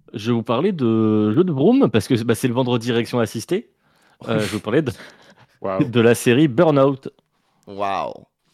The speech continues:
Speaker 3: Euh, eh ben, écoute, euh, très bien. J'espère que tu nous donneras tes meilleurs tips, euh, pour faire des donuts. Euh,
Speaker 1: C'est pas recommandé, mais, euh, parce que les triglycérides et tout, mais si-, euh,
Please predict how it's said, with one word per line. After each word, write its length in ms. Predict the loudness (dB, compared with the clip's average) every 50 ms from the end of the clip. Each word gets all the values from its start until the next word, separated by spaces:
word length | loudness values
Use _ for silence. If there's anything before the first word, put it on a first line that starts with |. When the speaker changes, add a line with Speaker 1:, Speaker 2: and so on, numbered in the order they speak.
| _ _ _ _ -20 -20 -20 -20 -20 -18 -12 -8
Speaker 3:
Euh, 800 | -6 -4 -4 -2 -2 -2 -2 -2 -2 -4 -4 -4 -4 -4 -4 -4
eh 20 | -4
ben, 160 | -4 -4 -4
écoute, 360 | -4 -6 -8 -12 -20 -16 -12 -10
euh, 280 | -8 -8 -8 -8 -10
très 180 | -10 -10 -10 -10
bien. 160 | -10 -12 -16 -18 _
J'espère 360 | -20 -20 -20 -16 -14 -16 -16
que 80 | -16 -20
tu 140 | _ -20 -20
nous 160 | -18 -16 -14
donneras 220 | -12 -10 -12 -12
tes 120 | -12 -14 -14
meilleurs 380 | -12 -12 -10 -10 -10 -12 _
tips, 420 | -20 -20 -20 -20 _ -20 -20 -20 _ _ _ -20
euh, 100 | -18 -18
pour 180 | -18 _ -20 -20
faire 160 | -18 -18 -18
des 180 | -16 -16 -18 -16
donuts. 420 | -14 -10 -10 -10 -10 -10 -16 -18 _ -20 -20 -20 _ _ _ _ -10 -6
Euh, 1160 | -4 -2 -2 0 0 -2 -2 -4 -4 -8 -10 -14 -16 -18 -18 -18 -18 -18 -18 -18 -18 -18 -18 -16
Speaker 1:
C'est 160 | -16 -16 -10
pas 120 | -6 -4 -2
recommandé, 600 | -2 -2 -2 -4 -6 -6 -4 -4 -6 -6 -8 -10 -12
mais, 400 | -8 -6 -4 -2 -2 0 0 0 0
euh, 420 | 0 0 0 0 0 0 -2 -2
parce 280 | -4 -6 -10 -10 -10 -6
que 240 | -6 -4 -2 -2
les 140 | -2 -4 -4
triglycérides 600 | -6 -6 -8 -8 -8 -8 -8 -8 -6 -6 -4 -6
et 40 | -6
tout, 160 | -8 -10 -10 -10
mais 160 | -8 -10 -10
si-, 140 | -10 -6 -6
euh, 100 | -6 -6